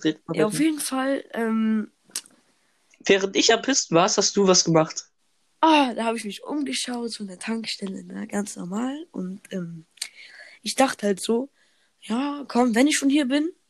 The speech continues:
Speaker 2: dann gibt's bestimmt noch diese Sandwiches, die ich übelst feier in der Tankstelle. Die
Speaker 1: Mhm.
Speaker 2: gab es. Und ich glaub, ihr wisst schon, was jetzt kommt, ne?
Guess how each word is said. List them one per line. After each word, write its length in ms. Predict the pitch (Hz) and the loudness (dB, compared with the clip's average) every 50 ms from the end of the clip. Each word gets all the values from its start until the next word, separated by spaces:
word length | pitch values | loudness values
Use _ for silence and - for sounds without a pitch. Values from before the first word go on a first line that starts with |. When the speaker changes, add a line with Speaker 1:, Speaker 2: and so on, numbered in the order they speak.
| _ _ _ _ _ _ _ | _ _ _ _ _ _ _
Speaker 2:
dann 120 | - 220 226 | -4 -2 0
gibt's 220 | 262 262 - - | 0 0 -2 -2
bestimmt 280 | 214 226 240 - 277 269 | -4 -2 0 2 4 4
noch 100 | 269 233 | 4 2
diese 220 | 247 240 202 220 | 0 -2 -2 -2
Sandwiches, 600 | 208 - - 254 269 254 233 208 - - 226 226 | -2 2 2 4 4 4 2 0 0 -2 -2 -2
die 100 | 214 220 | -2 -4
ich 120 | 214 - - | -4 -4 -4
übelst 260 | - 214 226 - - | -4 -4 -6 -4 -4
feier 220 | - 240 226 220 | -2 0 2 2
in 60 | 208 | 2
der 120 | 202 196 185 | 0 0 -2
Tankstelle. 500 | - 214 208 208 - - 190 180 165 - _ _ _ _ _ _ _ _ _ _ _ - - _ - - - _ _ _ _ - | -2 -2 -2 -2 -4 -6 -6 -8 -8 -12 _ _ _ _ _ _ _ _ _ _ _ -20 -14 _ -10 -10 -10 _ _ _ _ 4
Die 60 | - 180 | 6 8
Speaker 1:
Mhm. 40 | 185 | 8
Speaker 2:
gab 260 | 214 262 277 247 190 | 8 8 6 4 0
es. 240 | 185 - - - _ _ _ _ - - - - - - - - - - - - - _ | -4 -8 -8 -10 _ _ _ _ -20 -20 -20 -20 -20 -20 -20 -20 -20 -20 -20 -20 -10 _
Und 320 | - 226 233 233 233 220 - | 0 2 2 2 2 0 -2
ich 120 | 226 208 | -2 0
glaub, 200 | - 285 285 - | 2 2 2 2
ihr 140 | - 226 226 | 0 -4 -2
wisst 140 | 269 339 339 | -2 -2 -2
schon, 120 | - 302 285 | -2 -2 -2
was 140 | 277 247 - | -2 0 -2
jetzt 200 | 240 233 - - | -4 -4 -4 -6
kommt, 340 | - 254 240 214 208 - | -4 -4 -2 -2 -4 -8
ne? 220 | - 196 208 269 | -8 -8 -8 -8